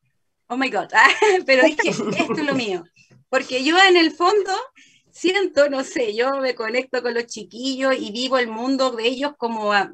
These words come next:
me, me voy como en, en pausa, no sé, la Mari me, me conoce hace mucho, y me conecto con ellos y me pongo a jugar y voy, y soy uno más de ellos, o sea, a ese nivel he llegado en el tea,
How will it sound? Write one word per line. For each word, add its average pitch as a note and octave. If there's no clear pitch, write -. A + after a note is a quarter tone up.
me, A#3
me A#3
voy C#4+
como C4+
en, B3
en A3+
pausa, -
no A3+
sé, D#4+
la A#3
Mari B3
me, A#3
me B3
conoce B3+
hace B3
mucho, C4
y A3+
me G#3+
conecto D4+
con D#4+
ellos F4+
y D4
me A3
pongo B3+
a -
jugar C#4
y A#3+
voy, C#4
y A#3
soy C#4
uno B3+
más C4+
de G3+
ellos, F#3+
o -
sea, A3
a G3+
ese C4
nivel C4
he D4+
llegado D#4
en D#4
el D4+
tea, D#3+